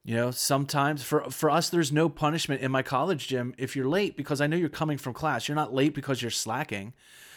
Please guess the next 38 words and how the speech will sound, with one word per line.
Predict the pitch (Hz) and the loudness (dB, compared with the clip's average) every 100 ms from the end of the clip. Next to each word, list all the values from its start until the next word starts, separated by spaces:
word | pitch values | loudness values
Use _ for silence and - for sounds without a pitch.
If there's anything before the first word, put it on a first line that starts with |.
| - - _ _ - | -20 -20 _ _ -2
They | 127 | 2
have | 135 139 | 4 6
their | 151 | 6
list | 131 135 165 | 6 4 2
of | 147 | 0
things | 143 139 | 0 0
that | 147 | 2
they | 151 | 2
need | 143 139 | 4 2
to | |
do, | 135 127 135 151 | 2 4 6 4
and | 156 131 | 2 0
then | 131 | 2
they | 139 | 2
join | 123 135 139 | 4 4 4
the | |
team | 135 170 160 | 2 2 2
once | 123 120 | 2 0
they're | 139 | 0
warmed | 127 127 131 | 2 2 2
up | 131 135 | 0 0
and | 120 | -2
ready | 127 | -2
to | 120 | -2
go. | 117 113 147 113 - - | -2 -2 -2 -4 -4 0
There's | 165 | 2
no | 220 | 2
punishment. | - 120 117 - 143 170 - - - - - _ _ _ _ - | 0 -2 -4 -4 -4 -4 -8 -20 -20 -20 -20 _ _ _ _ 2
They | |
don't | 143 160 | 4 4
feel | - 151 | 4 4
bad | 123 131 135 | 4 4 4
like | 135 | 2
the | 131 | 0
team's | - 139 117 | -2 -2 0
watching | 117 123 131 | 2 2 0
them | 131 127 | -2 0
do | 120 123 123 | 0 2 0